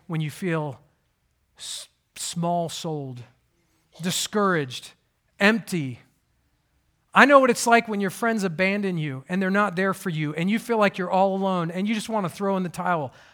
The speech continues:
I know exactly what that feels like."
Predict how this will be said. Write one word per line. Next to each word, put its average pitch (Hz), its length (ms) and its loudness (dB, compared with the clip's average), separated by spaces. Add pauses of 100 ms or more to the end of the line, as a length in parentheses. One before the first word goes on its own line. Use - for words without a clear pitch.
(140)
I 220 140 4
know 233 200 2
exactly 190 800 2
what 180 280 -4
that 170 180 -4
feels 147 400 -12
like." 120 340 -20